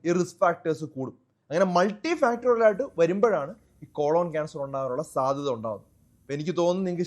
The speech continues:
ശാസ്ത്രീയമായുള്ള വ്യക്തമായിട്ടുള്ള എക്സ്പ്ലനേഷൻ ഞാൻ പറഞ്ഞിട്ടുണ്ട്. അപ്പോൾ ധാരാളം ആളുകളുടെ അറിവിലേക്ക് ഇത് ഷെയർ ചെയ്ത് കൊടുക്കുക. കാരണം പല തെറ്റിദ്ധാരണകളും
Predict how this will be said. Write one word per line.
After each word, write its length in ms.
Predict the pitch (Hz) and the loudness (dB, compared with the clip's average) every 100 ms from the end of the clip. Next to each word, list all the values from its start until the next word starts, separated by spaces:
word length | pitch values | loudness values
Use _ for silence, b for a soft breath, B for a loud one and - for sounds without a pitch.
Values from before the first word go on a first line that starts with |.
| - | 2
ശാസ്ത്രീയമായുള്ള 720 | 151 160 190 190 180 175 175 151 | 2 2 -2 -2 0 2 2 0
വ്യക്തമായിട്ടുള്ള 680 | 147 _ - 208 190 185 180 | -4 _ 0 2 2 0 -2
എക്സ്പ്ലനേഷൻ 420 | 160 - 170 170 170 | -4 -8 -10 -8 -6
ഞാൻ 60 | 156 | -4
പറഞ്ഞിട്ടുണ്ട്. 420 | 147 160 147 139 214 b b | -2 -4 -6 -12 -14 b b
അപ്പോൾ 140 | 131 139 | -4 0
ധാരാളം 340 | 139 160 180 160 | 4 4 4 2
ആളുകളുടെ 300 | 156 156 147 | 2 2 0
അറിവിലേക്ക് 300 | 143 147 139 | 0 -4 -6
ഇത് 60 | 139 | -8
ഷെയർ 160 | 135 131 | -6 -4
ചെയ്ത് 120 | 151 | -2
കൊടുക്കുക. 220 | 139 131 139 | -2 -2 -2
കാരണം 180 | 147 196 b - | -2 -6 b 0
പല 120 | 160 165 | 0 2
തെറ്റിദ്ധാരണകളും 800 | 160 190 196 196 185 190 180 | -2 2 4 4 2 0 -2